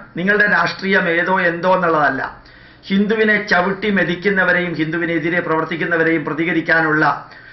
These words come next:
ഓരോ അവസരവും, അത് ഏത് പഞ്ചായത്ത് ഇലക്ഷൻ ആണെങ്കിലും മുനിസിപ്പാലിറ്റി ഇലക്ഷൻ ആണെങ്കിലും അതുപോലെ കോർപ്പറേഷൻ ഇലക്ഷൻ ആണെങ്കിലും സ്റ്റേറ്റ് ഇലക്ഷൻ ആണെങ്കിലും കേന്ദ്ര ഇലക്ഷൻ ആണെങ്കിലും, നമ്മളെ തല്ലാൻ വേണ്ടി മാത്രം നമ്മൾ ചിലരെ എന്തിനാ ഇലക്ഷനിലൂടെ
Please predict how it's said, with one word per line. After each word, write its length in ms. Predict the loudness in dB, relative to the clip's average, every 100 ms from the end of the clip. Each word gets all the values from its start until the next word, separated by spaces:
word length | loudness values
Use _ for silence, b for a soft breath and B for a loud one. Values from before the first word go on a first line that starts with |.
| B -6 2
ഓരോ 760 | 6 6 6 6 4 4 2 2
അവസരവും, 680 | 2 2 2 2 2 -2 -8 -18 -4
അത് 120 | 0
ഏത് 280 | 2 2 2
പഞ്ചായത്ത് 680 | 0 0 0 2 2 2 2
ഇലക്ഷൻ 340 | 0 0 0 0
ആണെങ്കിലും 340 | 0 0 -2
മുനിസിപ്പാലിറ്റി 480 | -2 -4 0 0 2
ഇലക്ഷൻ 320 | 0 0 0
ആണെങ്കിലും 540 | 2 2 0 0 -6 -16 B B B B B -2
അതുപോലെ 280 | 2 4 4
കോർപ്പറേഷൻ 560 | 4 2 2 0 2 0
ഇലക്ഷൻ 320 | 0 0 0
ആണെങ്കിലും 360 | 0 0 -2
സ്റ്റേറ്റ് 300 | 0 -2 0
ഇലക്ഷൻ 300 | 2 0 0
ആണെങ്കിലും 340 | 0 2 -2 0
കേന്ദ്ര 240 | 0 2 2
ഇലക്ഷൻ 300 | 2 0 0
ആണെങ്കിലും, 380 | 2 -2 -4 -4
നമ്മളെ 560 | -2 0 2 4 2 2
തല്ലാൻ 400 | 0 2 2 2
വേണ്ടി 260 | 0 0 -2
മാത്രം 540 | 0 0 0 0 2
നമ്മൾ 240 | 0 0 0
ചിലരെ 420 | 2 2 2 2
എന്തിനാ 380 | 0 0 2 2
ഇലക്ഷനിലൂടെ 760 | 2 0 -2 -2 -2 -2 -2